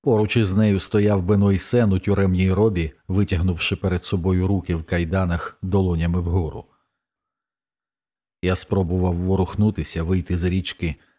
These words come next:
але тіло відмовлялося підкорятися.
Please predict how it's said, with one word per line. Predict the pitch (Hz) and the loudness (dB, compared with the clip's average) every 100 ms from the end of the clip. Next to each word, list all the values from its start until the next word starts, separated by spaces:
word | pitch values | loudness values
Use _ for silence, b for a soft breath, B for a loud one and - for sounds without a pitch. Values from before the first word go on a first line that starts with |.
| b - | b -4
але | 104 95 | 0 0
тіло | - 98 92 | 0 0 0
відмовлялося | 90 80 92 92 92 82 - | 0 0 0 2 0 -2 -4
підкорятися. | 98 92 - 98 85 69 - - - | -4 -6 -4 -4 -2 -4 -10 -14 -14